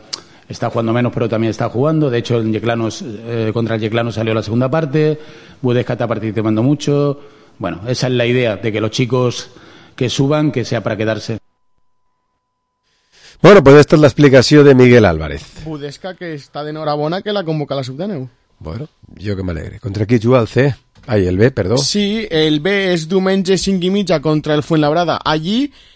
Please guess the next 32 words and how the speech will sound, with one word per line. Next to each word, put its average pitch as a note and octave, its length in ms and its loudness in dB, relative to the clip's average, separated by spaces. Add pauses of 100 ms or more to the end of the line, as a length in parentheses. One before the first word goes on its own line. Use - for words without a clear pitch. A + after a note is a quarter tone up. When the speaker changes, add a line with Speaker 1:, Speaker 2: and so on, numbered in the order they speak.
(160)
Speaker 3:
el D#3+ 300 4
C G#3+ 260 2
demà E3+ 280 2
a - 20 0
les F#3 180 -2
quatre F#3 380 0
i F#3 40 2
mitja, F3 380 0
sí, D#3+ 220 -6
contra E3+ 460 0
la F3 120 0
Vall. A3+ 300 -2 (400)
Eh, F3 260 2
les E3+ 220 0
xiques, F3 540 -2 (100)
eh, D#3+ 520 0
també D#3+ 300 0
demà F3+ 240 2
a E3 80 0
les D#3 220 -2
sis G3+ 240 -4
contra D#3 320 0
el D#3 80 0
Alhama. E3 400 -2 (500)
I D#3 400 0
el D3 240 0
juvenil D#3+ 380 2
el F#3 100 -2
diumenge F#3 460 2
a G#3 80 0
les E3 140 -2
dotze F3 200 -2